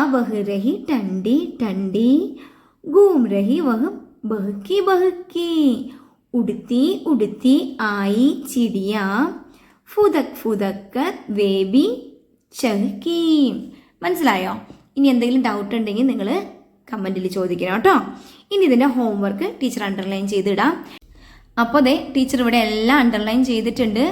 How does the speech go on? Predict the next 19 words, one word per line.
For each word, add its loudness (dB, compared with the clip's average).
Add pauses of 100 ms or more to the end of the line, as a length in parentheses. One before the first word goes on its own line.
(420)
അണ്ടർലൈൻ 2
ചെയ്തിരിക്കുന്ന 0
വാക്കുകൾ -2 (120)
നന്നായിട്ട് 0
വായിച്ച് 0
നോക്കുക. 2 (720)
മൂന്ന് 2
പ്രാവശ്യം -2
വെറുതെ 0
ഒന്ന് 4
എഴുതുക -2
കേട്ടോ. 0 (540)
ഓക്കെ, -2 (300)
എഴുതാൻ 2
പറ്റാത്തവർ 2
വിഷമിക്കണ്ട, 2 (220)
എഴുതണ്ട, -2 (560)
പക്ഷെ -6 (220)
വായിക്കുക, -4